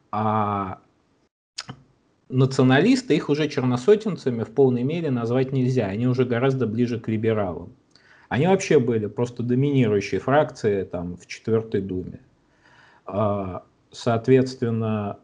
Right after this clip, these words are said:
правые, то есть русская монархическая партия и Михаил Архангел, они третьи были по численности в четвертой Думе.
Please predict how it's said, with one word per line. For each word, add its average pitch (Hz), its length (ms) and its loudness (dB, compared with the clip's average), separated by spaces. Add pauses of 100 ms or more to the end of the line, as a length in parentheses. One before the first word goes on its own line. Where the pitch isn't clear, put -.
(440)
правые, 139 760 2 (420)
то - 80 -4
есть 120 160 -2
русская 127 300 -2
монархическая 110 720 -6
партия 107 520 -2
и 107 240 -6
Михаил 110 440 -2
Архангел, 160 640 0
они 135 340 -4 (460)
третьи 131 580 0
были 95 340 -8
по - 200 -8
численности 113 720 -6
в - 80 -16
четвертой 113 520 -4
Думе. 92 420 -8